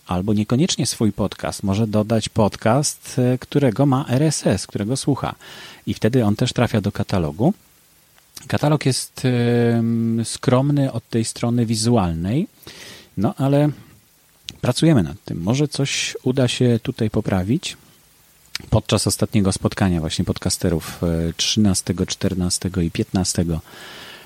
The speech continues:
kwietnia. Rozmawialiśmy również na ten temat, więc może, może jakaś niespodzianka nam się przygotuje. No i teraz tu jest taki problem, bo muszę odchrząknąć, a jestem na żywo. <clears throat>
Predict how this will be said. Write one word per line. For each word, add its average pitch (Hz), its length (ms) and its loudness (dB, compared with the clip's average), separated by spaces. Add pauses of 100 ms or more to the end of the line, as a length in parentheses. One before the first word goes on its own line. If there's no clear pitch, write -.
kwietnia. 117 920 2
Rozmawialiśmy 101 680 0
również 98 460 0
na 104 200 0
ten 92 300 -2
temat, 95 640 -2 (640)
więc - 480 -4
może, 202 380 4
może 123 320 2 (180)
jakaś 127 320 0
niespodzianka 107 760 0
nam 107 360 -2
się 101 240 -2
przygotuje. 95 600 -6 (720)
No 127 120 4
i 160 80 2
teraz 123 260 2
tu - 80 -2
jest 113 140 -2
taki 117 200 -8
problem, 113 420 2
bo 101 240 -2
muszę 120 400 2
odchrząknąć, 101 920 -2
a 104 80 -6
jestem 92 320 -6
na 95 120 -4
żywo. 85 440 -12 (600)
<clears throat> 320 100 2